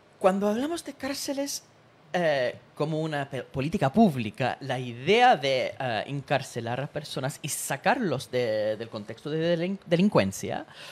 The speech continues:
eh, y ponerlos en otro carril de la vida. Uno saca delincuentes, uno les da otra, eh, oportunidades en la cárcel de formación, eh, de, de aprendizaje, y con eso uno frena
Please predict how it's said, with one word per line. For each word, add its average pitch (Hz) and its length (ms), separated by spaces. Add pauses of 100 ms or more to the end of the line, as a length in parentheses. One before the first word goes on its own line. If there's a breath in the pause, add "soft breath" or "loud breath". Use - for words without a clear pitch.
(160 loud breath)
eh, 131 540 (320)
y 170 120
ponerlos 226 460
en 190 80
otro 311 260
carril 262 340
de 269 80
la 269 80
vida. 139 220
Uno 156 180
saca 226 400
delincuentes, 240 560
uno 147 260
les 131 200
da 131 300
otra, 220 760
eh, 156 80
oportunidades 165 840
en 233 60
la 240 100
cárcel 202 480
de 120 140
formación, 165 880 (320 loud breath)
eh, 110 640
de, 110 200
de 117 120
aprendizaje, 190 720 (560 loud breath)
y 190 80
con 170 180
eso 247 280
uno 240 200
frena 233 540